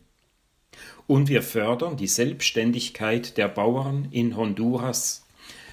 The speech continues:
dass sie ihre Füße wieder auf weiten Raum stellen können. So greifen wir ein, so helfen wir, so handeln wir.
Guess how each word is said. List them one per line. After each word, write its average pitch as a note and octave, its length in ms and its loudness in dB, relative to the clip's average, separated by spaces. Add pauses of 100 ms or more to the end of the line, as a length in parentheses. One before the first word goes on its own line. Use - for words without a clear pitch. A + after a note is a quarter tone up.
(160)
dass A#2+ 260 0
sie C3+ 100 0
ihre G#2+ 300 0
Füße B2+ 580 0
wieder A#2+ 360 2
auf G2 320 0
weiten C3+ 480 0
Raum C3 340 2
stellen F#2+ 500 -2
können. F2+ 420 -8 (1400)
So C#3+ 260 4
greifen A#2 640 -2
wir A#2 220 0
ein, C3 400 -2 (840)
so A2 280 2
helfen A#2 560 -2
wir, A#2+ 300 0 (800)
so B2 460 0
handeln G#2+ 560 0
wir. F2 300 -8